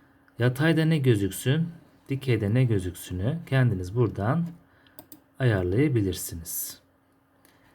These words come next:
Bunu kaydetmek istiyorum örneğin. Şu grafiği alıyorum. Kes diyorum.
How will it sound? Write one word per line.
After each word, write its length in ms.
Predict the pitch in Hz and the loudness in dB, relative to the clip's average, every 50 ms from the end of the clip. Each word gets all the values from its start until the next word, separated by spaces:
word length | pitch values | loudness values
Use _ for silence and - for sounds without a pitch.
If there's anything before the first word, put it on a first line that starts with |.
| _ _ _ _ _ - | _ _ _ _ _ -8
Bunu 220 | 175 180 175 170 170 | -2 0 0 0 2
kaydetmek 600 | - 165 160 160 143 156 147 - 151 147 131 - | 2 2 2 4 4 2 2 2 0 -4 -4 -4
istiyorum 480 | - - - - - 95 92 92 90 90 | -6 -10 -6 -4 -2 -2 -2 -2 -4 -4
örneğin. 580 | 90 87 87 87 87 90 98 131 165 170 170 - - - _ _ _ _ _ _ _ _ _ _ _ _ _ _ _ _ _ _ _ _ _ _ _ _ _ _ _ _ _ _ _ _ _ _ _ _ _ _ _ _ _ _ _ _ _ _ _ _ _ | -4 -4 -4 -6 -4 -4 -4 -2 -2 -2 -4 -6 -10 -18 _ _ _ _ _ _ _ _ _ _ _ _ _ _ _ _ _ _ _ _ _ _ _ _ _ _ _ _ _ _ _ _ _ _ _ _ _ _ _ _ _ _ _ _ _ _ _ _ _
Şu 760 | - - - - - - - - - - - - - 170 170 | -20 -20 -18 -16 -14 -14 -12 -12 -12 -12 -6 -4 -2 -2 0
grafiği 600 | - 131 107 98 92 90 - - - 95 92 98 | 2 2 2 2 0 -2 -6 -8 -6 -4 -2 0
alıyorum. 680 | 117 127 120 113 98 90 87 87 90 95 127 156 147 - - - _ _ _ _ _ _ _ _ _ _ _ _ _ | 2 2 2 2 0 0 -2 -4 -4 -4 -4 -4 -6 -10 -16 -20 _ _ _ _ _ _ _ _ _ _ _ _ _
Kes 420 | - - 131 127 127 - - - | -6 -2 0 0 0 -2 -4 -6
diyorum. 460 | - 87 87 85 82 92 117 147 156 | -4 -4 -2 -2 -2 -2 -2 -2 -4